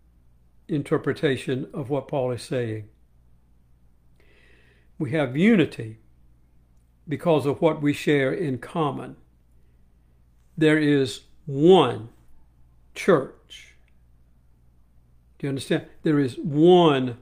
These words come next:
body of believers. There are many denominations, but only one church. And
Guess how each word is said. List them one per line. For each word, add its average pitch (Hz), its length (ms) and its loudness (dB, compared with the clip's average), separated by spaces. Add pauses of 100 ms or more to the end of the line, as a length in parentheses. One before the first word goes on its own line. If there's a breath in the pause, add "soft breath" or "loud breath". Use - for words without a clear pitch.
(140)
body 139 600 2
of 127 200 -12
believers. 135 720 -8 (3500)
There 156 200 6
are 151 240 2
many 147 920 4 (1160)
denominations, 143 1300 0 (1120)
but 165 120 2
only 135 280 0
one 143 320 -2
church. - 640 -12 (2250)
And 143 180 -12